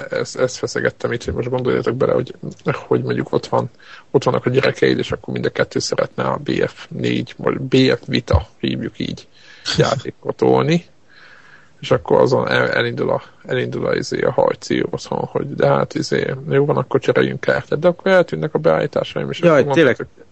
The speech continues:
Speaker 2: erőt eszembe,
Speaker 1: kész.
Speaker 2: srácok, hogy, ö, v-, valami ilyesmit olvastam, hogy, hogy működik ez a remote play a Vitán, meg a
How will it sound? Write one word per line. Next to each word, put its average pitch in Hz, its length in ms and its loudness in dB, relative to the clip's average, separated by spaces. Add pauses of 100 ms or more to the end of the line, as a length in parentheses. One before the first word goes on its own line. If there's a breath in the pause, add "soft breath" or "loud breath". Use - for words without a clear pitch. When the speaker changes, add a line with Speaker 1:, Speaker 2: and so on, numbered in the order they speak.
Speaker 2:
erőt 131 380 2
eszembe, 117 380 -4
Speaker 1:
kész. - 100 -8
Speaker 2:
srácok, 113 480 -2
hogy, 113 200 -4
ö, 117 280 4
v-, 113 380 -12
valami 135 320 4
ilyesmit 131 480 -2
olvastam, 117 680 2 (180)
hogy, 107 240 -4 (520 soft breath)
hogy 113 140 -6
működik 123 520 2
ez 117 140 2
a 120 100 4
remote 120 540 2
play 104 280 2
a 104 80 2
Vitán, 107 440 0
meg 113 260 -4
a 110 160 -2